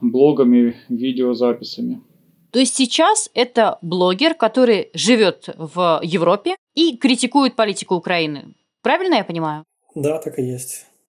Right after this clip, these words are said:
Speaker 1: Я бы не сказал, что он критикует политику Украины. Он скорее, э, искривляет реальность, берёт где-то какие-то факты, как работает пропаганда, манипуляция. Вы берёте часть фактов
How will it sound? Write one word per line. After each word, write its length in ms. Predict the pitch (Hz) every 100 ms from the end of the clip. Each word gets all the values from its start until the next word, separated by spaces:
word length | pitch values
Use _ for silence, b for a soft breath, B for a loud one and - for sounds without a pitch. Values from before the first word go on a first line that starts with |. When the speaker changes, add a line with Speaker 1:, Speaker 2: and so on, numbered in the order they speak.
| _ -
Speaker 1:
Я 300 | 131 147 170
бы 120 | 175
не 120 | 180
сказал, 300 | 175 160 180
что 180 | 175 165
он 100 | 160
критикует 600 | 156 151 165 220 226 -
политику 500 | 139 131 123 120 127
Украины. 640 | 131 127 127 117 117 117 - _ _
Он 140 | 147
скорее, 720 | 175 - 165 170 170 165 156 151
э, 520 | 151 165 143 139 147
искривляет 680 | - 151 147 165 165 143 -
реальность, 640 | 143 143 127 110 113 -
берёт 340 | 123 139 160
где-то 320 | 139 127 156 143
какие-то 480 | 143 156 147 151
факты, 720 | 147 208 220 - 170 156 147 139
как 180 | 190 185
работает 720 | 160 151 135 131 160 156 131
пропаганда, 640 | 139 127 139 160 151 135
манипуляция. 960 | 127 135 127 131 120 110 - 120 117 120 b b
Вы 100 | 139
берёте 420 | 139 156 160 160
часть 460 | 147 160 147 143 -
фактов 540 | - 226 - 170 151